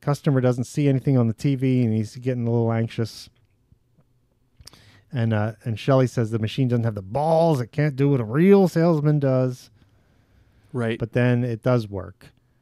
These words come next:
Speaker 1: And, uh, beautiful, beautiful rolling land images appear on the T V screen of one Ravadam Patel. <laughs> Are you, like, are you holding in marijuana? Is that why
Speaker 2: I
Speaker 1: you're
Speaker 2: have
Speaker 1: not
Speaker 2: nothing to say about that.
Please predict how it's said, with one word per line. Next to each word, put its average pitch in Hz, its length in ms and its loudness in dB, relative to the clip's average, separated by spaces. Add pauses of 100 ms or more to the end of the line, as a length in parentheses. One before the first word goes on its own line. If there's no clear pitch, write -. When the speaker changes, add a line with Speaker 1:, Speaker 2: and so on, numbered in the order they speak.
(440)
Speaker 1:
And, 104 380 -4
uh, 101 160 -6
beautiful, 110 540 -2
beautiful 110 580 -4
rolling 110 360 0
land 107 440 -4
images 104 360 -4
appear 107 320 -6
on 101 120 -4
the 101 80 -8
T - 180 -8
V 107 160 -6
screen 104 420 -6 (140)
of 107 180 -10 (120)
one 104 520 -4
Ravadam 101 500 -4
Patel. 95 580 -10 (1300)
<laughs> - 0 - (1400)
Are 160 140 -2
you, 233 80 -2
like, - 260 0 (340)
are 165 60 -4
you 196 180 4
holding 156 300 2
in 151 140 2
marijuana? 127 600 0 (500)
Is 131 100 0
that 147 100 6
why 147 140 6
Speaker 2:
I 151 60 8
Speaker 1:
you're 151 80 8
Speaker 2:
have 151 80 6
Speaker 1:
not 190 120 8
Speaker 2:
nothing 170 220 8
to - 60 6
say 240 220 2
about 120 280 -2
that. 120 280 -6